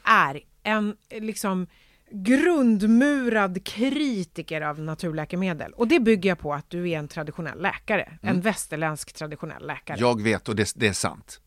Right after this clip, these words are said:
Speaker 1: Du är det, eller hur?
Speaker 2: Ja, jag representerar
Speaker 1: Och då
Speaker 2: den
Speaker 1: vill jag
Speaker 2: gruppen.
Speaker 1: bara säga så här.
Speaker 2: Ja.
Speaker 1: Du talar emot dig själv, om jag nu ska vara djävulens advokat här.
Speaker 2: Mm.
Speaker 1: Därför att du säger å ena sidan, "Ät gärna lite blåbär.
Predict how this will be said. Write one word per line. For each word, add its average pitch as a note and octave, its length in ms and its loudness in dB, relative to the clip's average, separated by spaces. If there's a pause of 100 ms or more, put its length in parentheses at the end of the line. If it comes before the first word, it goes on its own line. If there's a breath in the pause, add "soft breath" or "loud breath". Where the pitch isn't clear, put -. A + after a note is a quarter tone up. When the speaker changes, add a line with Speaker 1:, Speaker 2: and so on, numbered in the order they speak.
(180)
Speaker 1:
Du D#4+ 320 2
är A3+ 200 4
det, - 160 -12
eller F3+ 160 -4
hur? G#3+ 80 2
Speaker 2:
Ja, - 140 2
jag C#3+ 160 4
representerar F3+ 400 6
Speaker 1:
Och - 40 10
då - 40 10
Speaker 2:
den - 80 8
Speaker 1:
vill - 80 4
jag D4 100 2
Speaker 2:
gruppen. A#3+ 40 0
Speaker 1:
bara A3+ 40 0
säga - 160 -4
så - 80 2
här. - 180 -2
Speaker 2:
Ja. - 100 -20
Speaker 1:
Du C4+ 360 0
talar C#4 440 2
emot G#3+ 320 -6
dig D#4+ 120 -4
själv, A#3 540 -6 (100)
om B3+ 180 2
jag C4 100 4
nu G3 100 0
ska G3 180 -6
vara G3 100 -2
djävulens D#3+ 420 -4
advokat D3+ 440 -10
här. - 120 -14
Speaker 2:
Mm. B2+ 220 -2 (440 loud breath)
Speaker 1:
Därför D#4+ 380 2
att F3+ 140 -2
du A#3+ 100 -2
säger F4 340 0
å C#4 100 0
ena C4 300 -2
sidan, D#3+ 380 -4 (320)
"Ät E4 340 2 (140)
gärna B3 160 4
lite G#3 240 -2
blåbär. F#3+ 720 -2